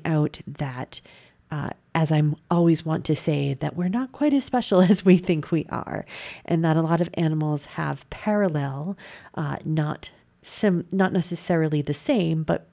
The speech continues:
parallel, uh, forms of cognition and are able to do a lot of the things that we have always traditionally thought were only for humans. <laughs> Um, and so, yeah,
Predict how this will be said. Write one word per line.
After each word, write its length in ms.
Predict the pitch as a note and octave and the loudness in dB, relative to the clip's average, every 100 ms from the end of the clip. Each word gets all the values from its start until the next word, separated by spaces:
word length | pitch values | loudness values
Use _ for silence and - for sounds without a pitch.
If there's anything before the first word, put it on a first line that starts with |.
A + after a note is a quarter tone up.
| - | -20
parallel, 800 | - A3+ G3+ D#3 D3 C#3+ C#3 D3 - - - - _ | -4 0 0 0 -2 -2 -4 -8 -12 -20 -20 -20 _
uh, 300 | F3 D3+ C#3 - - | -4 -2 -4 -8 -12
forms 720 | - - F3 D#3+ D3+ D3 D3 - | -20 -6 0 2 2 0 -2 -2
of 200 | D#3+ D#3 | -4 -4
cognition 960 | - D#3 D#3 D3+ C#3 D3+ C#3+ C#3 C#3 D3 - - | -4 -6 -2 0 0 -2 -2 -2 -4 -6 -10 -6
and 500 | E3 D3+ D3 D3+ D3+ - - - | -4 -4 -4 -4 -6 -12 -20 -8
are 80 | - | -2
able 240 | F3+ E3+ D#3 | 0 0 0
to 120 | D#3 | -2
do 200 | D3 D3+ | 0 0
a 40 | |
lot 240 | D3 B2 C3+ | -2 -4 -4
of 80 | D3 | -4
the 80 | |
things 360 | C#3 D#3+ D3 C#3+ | -2 -2 -2 -4
that 200 | D3 - | -6 -6
we 360 | D3 D#3 D3 D3 | -4 -2 0 0
have 180 | D3 | -2
always 480 | - C#3+ D3+ D3 D3+ | -4 -4 -2 -2 -4
traditionally 680 | - E3 D3+ - D#3 D3+ D3+ - - - _ - | -4 -2 -2 -2 -2 -2 -4 -8 -20 -20 _ -6
thought 260 | D3+ C#3+ - | -6 -6 -4
were 320 | D#3 D3 - - - | -2 0 -4 0 4
only 360 | G#3 G#3 G3+ | 6 6 4
for 180 | F3 E3 | 4 2
humans. 720 | - D#3+ D3 C3 F#2+ G2 - - | 2 2 0 -4 -6 -4 -4 -6
<laughs> 40 | - - - E3 - G#3 | -16 -16 -6 -4 2 2
Um, 360 | D3+ D#3 D3+ - | 4 0 -4 -4
and 260 | F#3 E3 D#3+ | -2 -2 -2
so, 560 | - D#3+ D3+ C#3+ C#3+ D3+ | -4 -4 -2 -2 -2 -4
yeah, 340 | - F#3 - | -4 -4 -6